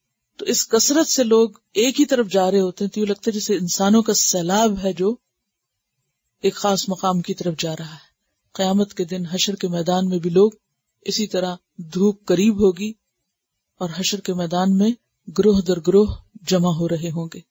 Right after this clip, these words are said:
اور وہاں اگر کوئی کسی سے بچھڑ جائے تو ڈھونڈنا مشکل، پانا مشکل۔ قیامت کے دن بھی اسی طرح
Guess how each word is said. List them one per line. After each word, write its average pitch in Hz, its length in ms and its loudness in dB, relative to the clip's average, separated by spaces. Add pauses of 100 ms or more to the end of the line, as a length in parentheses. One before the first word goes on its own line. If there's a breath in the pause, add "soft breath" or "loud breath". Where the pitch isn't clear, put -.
(720)
اور - 140 0
وہاں 214 280 4
اگر 233 200 2
کوئی 233 200 4
کسی 226 240 -4
سے - 100 -2
بچھڑ 233 320 2
جائے 262 180 2 (1200)
تو 196 60 -6
ڈھونڈنا 202 340 4
مشکل، 180 340 -2 (1080)
پانا 196 240 2
مشکل۔ 175 380 -4 (840)
قیامت 196 380 0
کے 196 120 0
دن 196 200 2
بھی 190 100 -2
اسی 226 200 0
طرح 208 300 -2